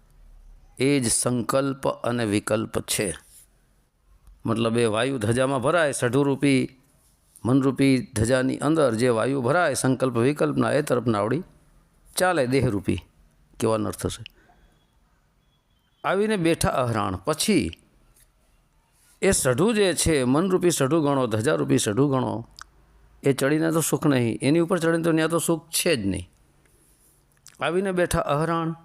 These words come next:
પછી એ મનની અંદરથી સંકલ્પ વિકલ્પના જરીએ આવીને બેઠા અહરાણ. અહરાણ એટલે અસુર થાય, મિત્રો, દૈત્ય થાય, રાક્ષસ થાય. જેમ કે કામ, ક્રોધ, લોભ, મદ, મોહ, શબ્દ, સ્પર્શ, રૂપ, રસ, ગંધ. આ સરવાળે પ્રગટ ક્યાં થાય? મનમાંથી.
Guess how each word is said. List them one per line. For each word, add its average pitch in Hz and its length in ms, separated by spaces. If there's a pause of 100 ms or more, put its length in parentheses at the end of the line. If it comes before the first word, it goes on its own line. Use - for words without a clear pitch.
(640)
પછી 226 260
એ 185 240
મનની 190 580
અંદરથી 190 600
સંકલ્પ 196 600
વિકલ્પના 165 680
જરીએ 139 800 (1080)
આવીને 160 340
બેઠા 139 320
અહરાણ. 113 680 (140)
અહરાણ 147 320
એટલે 147 200
અસુર 123 380
થાય, 101 140
મિત્રો, 104 300
દૈત્ય 120 440
થાય, 95 220
રાક્ષસ 107 540
થાય. 92 140 (560)
જેમ 135 180
કે 131 100
કામ, 131 280
ક્રોધ, 120 260
લોભ, 123 240
મદ, 117 200
મોહ, 120 180
શબ્દ, 120 280
સ્પર્શ, 117 300
રૂપ, 107 240
રસ, 107 200
ગંધ. 95 220 (600)
આ - 40
સરવાળે 127 460
પ્રગટ 139 380
ક્યાં 123 140
થાય? - 240
મનમાંથી. 95 540